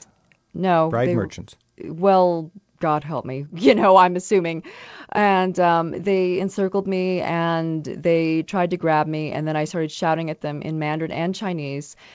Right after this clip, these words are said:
Speaker 1: and I convinced them I was an American, so they let me go.
Speaker 2: If you hadn't convinced them you were American, you might have actually been bundled away and sold into somebody else's family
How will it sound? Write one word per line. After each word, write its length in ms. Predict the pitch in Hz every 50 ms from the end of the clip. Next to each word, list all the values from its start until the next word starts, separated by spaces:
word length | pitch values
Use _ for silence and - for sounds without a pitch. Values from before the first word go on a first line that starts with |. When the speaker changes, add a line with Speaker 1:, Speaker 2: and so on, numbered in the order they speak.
| - - - -
Speaker 1:
and 180 | - 165 165 160
I 160 | 156 156 156
convinced 400 | - 220 185 180 185 185 185 -
them 100 | 196 190
I 80 | 180
was 140 | 180 175 -
an 60 | 175
American, 420 | 170 160 160 156 151 - 160 151 143
so 100 | - 151
they 60 | 151
let 160 | 143 127 -
me 80 | 139 135
go. 260 | - 123 120 - - _ _ _ _ _ _ _ -
Speaker 2:
If 160 | 143 - -
you 100 | 180 202
hadn't 240 | 170 190 208 190 190
convinced 380 | - 180 175 147 170 180 - -
them 140 | 190 175 175
you 120 | 156 151
were 60 | 156
American, 320 | 160 151 160 156 - 143 135
you 100 | 143 151
might 180 | 147 143 156 160
have 100 | 151 127
actually 260 | 135 143 - - 147
been 180 | 135 127 131 131
bundled 360 | 117 127 135 139 131 135 135 147
away 480 | 135 113 107 104 104 104 117 127 - 139
and 240 | 127 117 110 107
sold 280 | - - 127 120 123 123
into 160 | 120 117 107
somebody 380 | - - 117 113 113 110 110 113
else's 300 | 110 117 120 - 110 -
family 440 | - 113 107 104 104 104 104 101